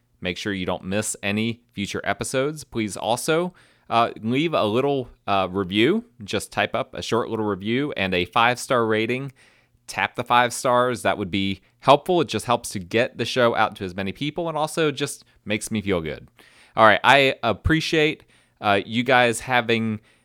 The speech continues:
uh, listened for, for all of these years. I have some, some listeners who have been with me from, from day one. It's been, uh, now, what,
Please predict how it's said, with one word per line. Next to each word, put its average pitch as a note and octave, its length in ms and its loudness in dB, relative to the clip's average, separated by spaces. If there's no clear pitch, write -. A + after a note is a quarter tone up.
uh, G2+ 340 2
listened E3 560 2
for, C3 460 2
for G#2 500 2
all D3+ 180 10
of F3+ 100 -2
these C#3 200 -2
years. G#2 240 2
I G2 60 4
have A2+ 180 0
some, C#3 380 0
some C#3+ 200 -2
listeners B2+ 400 -2
who B2 60 -4
have A2+ 140 0
been A2 180 0
with A2 140 -6
me G#2+ 240 0
from, G2 480 -2
from F#2+ 180 -4
day F#2+ 160 2
one. A#2+ 400 2
It's G#2+ 300 -8
been, A2 480 0
uh, F#2+ 420 2
now, G#2+ 480 2
what, - 320 -2